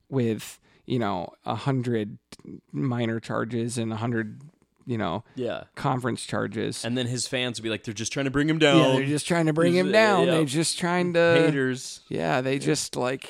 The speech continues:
Speaker 2: They're afraid of him.
Speaker 1: That's how I feel, though. I feel like this, he, it feels the same way. It feels like this, like, destabilizing force
Speaker 2: Mm-hmm.
Speaker 1: that e-, e-, history will have to, like, tell us, like,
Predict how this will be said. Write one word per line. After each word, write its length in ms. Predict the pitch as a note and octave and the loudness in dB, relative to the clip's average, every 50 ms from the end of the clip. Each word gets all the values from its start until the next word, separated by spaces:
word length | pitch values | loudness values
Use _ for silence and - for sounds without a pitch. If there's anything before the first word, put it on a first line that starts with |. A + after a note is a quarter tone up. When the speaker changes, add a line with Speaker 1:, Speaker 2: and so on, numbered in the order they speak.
| - - - - - - - _ _ | -18 -18 -18 -20 -20 -20 -20 _ _
Speaker 2:
They're 120 | - B2+ B2+ | -10 -8 -8
afraid 300 | B2 - C#3+ C3 B2+ B2+ | -8 -6 -6 -4 -2 -2
of 80 | B2 A2+ | 0 0
him. 260 | A2 A2 G#2+ G#2+ G#2 | 0 0 -2 -4 -4
Speaker 1:
That's 240 | - B2 C3+ - - | -2 0 0 2 2
how 60 | A3 | 2
I 100 | A3 A3 | 2 0
feel, 200 | - A#3 B3 A3+ | 0 0 -2 -2
though. 120 | E3 G#2+ F2+ | -2 -2 -4
I 100 | E2 G#2 | -6 -6
feel 200 | - - D#3+ D#3 | -4 -2 -2 0
like 200 | D#3 D3 - - | 0 -2 -4 -6
this, 260 | - C#3+ D3 D3 - | -4 0 0 0 0
he, 380 | - - - - - - D3+ - - | -2 -8 -12 -16 -14 -14 -12 -8 -6
it 100 | D#3 C#3+ | -6 -6
feels 320 | - - F#3+ G3+ G3+ E3+ | -4 0 0 2 2 2
the 80 | D3+ D#3 | 0 -2
same 260 | - - D3 B2+ C3 | -2 0 -2 -2 -2
way. 220 | B2 G#2+ F#2+ F#2 | -2 -2 -2 -2
It 100 | G#2+ B2+ | -2 -2
feels 320 | - - F3+ F3+ F3 C#3+ C#3 | -2 0 0 2 2 0 0
like 220 | D3+ D3 - - - - - - - _ _ _ - | -2 -4 -4 -6 -16 -20 -20 -20 -20 _ _ _ -8
this, 220 | - C3 - - | -6 -4 -4 -2
like, 280 | C3 A#2 A2 - - - - C#3 | -2 -2 -4 -6 -12 -16 -14 -10
destabilizing 1080 | A2+ D3 E3 E3+ D#3 - - - C3+ B2+ C#3 C3+ C#3+ B2+ A2+ A2+ B2+ B2 B2 A2+ G#2 G2+ | -6 -4 -2 -2 -2 -2 -2 2 2 2 2 2 -2 -2 -2 -4 -4 -6 -6 -8 -10 -10
force 600 | - - G#2 F#2+ - - - - - - - G#2+ | -12 -10 -8 -8 -6 -6 -8 -10 -10 -10 -10 -8
Speaker 2:
Mm-hmm. 240 | G2 F#2 F#2 F#2 F2+ F#2 G#2 _ - - | -8 -8 -8 -10 -10 -12 -14 _ -12 -10
Speaker 1:
that 580 | A#2+ A#2 C3 A#2+ A#2 A2+ A2 A2 A2 G#2+ - _ _ _ _ _ _ _ _ _ _ | -6 -4 -4 -2 -2 -2 -2 -4 -4 -6 -8 _ _ _ _ _ _ _ _ _ _
e-, 760 | - C3+ A2 A2 A2 A#2 B2 B2 A2 D#2 F#2+ A2 G2+ E2 - - | -12 -10 -8 -6 -6 -4 -4 -4 -4 -4 -6 -8 -10 -10 -12 -12
e-, 40 | - | -8
history 560 | A#2+ C#3 D3 C#3+ - - D3+ C#3 C3 B2 B2 | -4 -2 -2 -2 -2 -2 -2 0 0 0 0
will 140 | B2 A#2+ - | 0 -2 -4
have 340 | A2 A#2+ G#2+ G#2+ A2+ - - | -4 -2 -4 -4 -4 -6 -4
to, 140 | - A#2 A2 | -4 -2 -2
like, 320 | G#2 G2+ G2 F#2+ - - | -2 -4 -6 -6 -8 -10
tell 240 | - C3+ A#2+ G#2 G2+ | -8 -4 -2 -2 0
us, 280 | F#2+ F#2 G2+ - - - | -2 -2 -2 -4 -6 -6
like, 200 | - F2+ - | -6 -8 -10